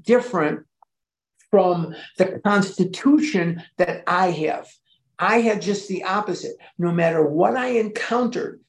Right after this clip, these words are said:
no matter how much I knew I should want this,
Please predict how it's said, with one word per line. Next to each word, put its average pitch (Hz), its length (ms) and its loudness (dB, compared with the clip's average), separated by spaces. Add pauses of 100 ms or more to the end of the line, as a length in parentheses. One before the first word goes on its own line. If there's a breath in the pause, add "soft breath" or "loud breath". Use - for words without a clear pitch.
no 160 140 -4
matter 143 340 -4
how 269 520 -8
much 254 400 -8
I 202 260 -2
knew 208 500 2
I 185 160 -4
should 247 560 0
want 214 460 0
this, - 440 2